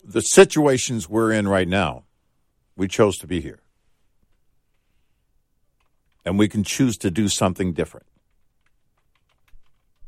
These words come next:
Unless Biden steps down, Newsom is stuck with this reparations problem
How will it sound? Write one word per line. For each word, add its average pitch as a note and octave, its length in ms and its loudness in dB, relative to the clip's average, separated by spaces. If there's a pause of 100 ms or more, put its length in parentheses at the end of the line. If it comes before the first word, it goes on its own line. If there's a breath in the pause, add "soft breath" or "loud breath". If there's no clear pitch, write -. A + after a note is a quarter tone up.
(2250)
Unless B2 440 4
Biden A#2+ 500 2
steps - 420 0
down, G2 560 2 (280)
Newsom A#2+ 460 0
is F#2 200 -4
stuck - 380 2
with G2 120 -8
this - 420 -10 (1080)
reparations F2 840 -4
problem - 420 0